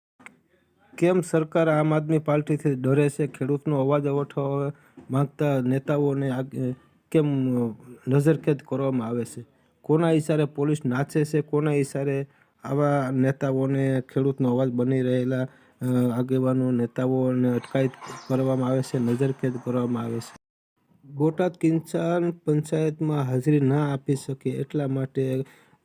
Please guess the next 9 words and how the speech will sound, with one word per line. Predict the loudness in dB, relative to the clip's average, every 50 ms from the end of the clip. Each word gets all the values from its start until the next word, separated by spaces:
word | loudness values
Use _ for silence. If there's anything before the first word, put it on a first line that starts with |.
| -10
અ, | -8
આપ | -6 -4 -2 0 0 0 -2 -4 -2
નેતા | 0 2 2 0 0 -2 -2 0 2
રેશમા | 2 2 0 0 0 -2 0 0
પટેલને | -2 -2 -2 -4 -2 0 0 0 0 0 0 0 0 -2
જૂનાગઢ | -2 -2 -2 0 0 2 2 2 0
પોલીસે | 0 -2 -4 -2 0 0 -2 -2 -4 -4
નજરકેદ | -4 -2 -2 0 2 2 2 2 2 -2 -4 -4
કરી | -4 -6 -6 -4 -4 -2 -2 -4